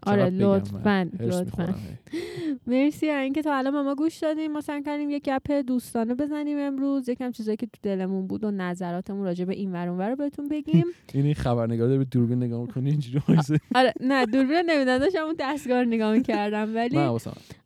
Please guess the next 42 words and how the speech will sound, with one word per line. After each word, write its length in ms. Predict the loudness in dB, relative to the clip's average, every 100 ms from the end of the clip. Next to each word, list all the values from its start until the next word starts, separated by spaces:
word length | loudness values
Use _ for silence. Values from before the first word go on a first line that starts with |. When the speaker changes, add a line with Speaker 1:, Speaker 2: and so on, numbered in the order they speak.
| -2
Speaker 1:
آه، 320 | 2 2 0 -2
مرسی 220 | 0 0 0
که 100 | 0
تا 120 | 0
الان 160 | 0
با 60 | 0
ما 160 | -2 -4
گوش 220 | -6 -2
دادین. 640 | -4 -2 -4 -4 -4 -6 -6
آه، 480 | -2 0 0 0 -4 -4
اگه 480 | -4 -2 0 0 -2 -8 _
این 160 | -4 -2
اپیزود 240 | -2 0
رو 60 | 0
دوست 240 | 0 -2
داشتین، 240 | -2 -2 -2
حتماً 240 | -2 -2
با 120 | -2
دوستاتون 380 | -2 -2 -2 -4
شیر 300 | -4 0 0
بکنین، 500 | 0 -2 -2 0 -2
بگین 160 | -2 -2
اونا 240 | -4 -4
هم 100 | -4
با 60 | -2
ما 120 | -2
گوش 320 | 0 0 0
بدن. 500 | -4 -2 -2 -4 -6 -8 -20 -20 _ -2
تاپیک 400 | 0 0 0 -2
خاصی 400 | 0 -2 -2 -4
خواستین، 680 | -2 -4 -4 -8 -6 -4
نمی‌دونم، 760 | -4 -4 -4 -6 -6 -6 -6 -8 -16 -20 _ _
مثلاً 500 | -8 -4 -4 -2 -4 -2
به 60 |
اون 160 | -4 -2
بگین 240 | -4 -6
پاشین 320 | -6 -6 -6 -4
برین 280 | -4 -4 -6
ال 200 | -4 -2
ای 100 | -2
از 180 | -4 -4
فلانجا 440 | -4 -2 0 0